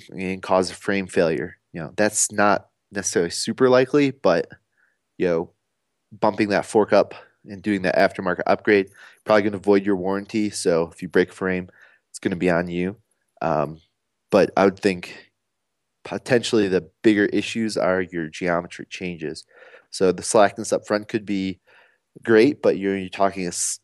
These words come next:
much slacker seat tube angle and a much higher bottom bracket, which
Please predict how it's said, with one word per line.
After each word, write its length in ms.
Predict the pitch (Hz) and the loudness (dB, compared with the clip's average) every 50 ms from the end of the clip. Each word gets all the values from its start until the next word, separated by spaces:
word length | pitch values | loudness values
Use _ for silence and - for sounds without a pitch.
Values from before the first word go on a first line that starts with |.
| _ | _
much 160 | - 107 98 | -8 -6 -6
slacker 380 | - - - 98 98 95 - 80 | -4 0 2 2 2 2 -2 -10
seat 260 | - - - 127 117 | -10 -8 -8 -8 -8
tube 200 | - - 127 113 | -6 -6 -2 -2
angle 360 | 104 110 110 107 107 107 104 | 0 -2 0 0 2 2 2
and 160 | - - 95 92 | 2 0 -2 -4
a 80 | 87 | -4
much 220 | 87 90 101 - - | -2 -4 -4 -4 -2
higher 320 | - - 104 104 98 92 | 2 2 4 4 4 2
bottom 300 | 92 92 90 98 107 104 | 2 2 0 0 0 0
bracket, 420 | 101 101 101 104 - 113 87 62 | 0 0 0 0 0 -2 -2 -2
which 360 | 80 92 87 - - - - | -2 -4 -4 -6 -8 -14 -14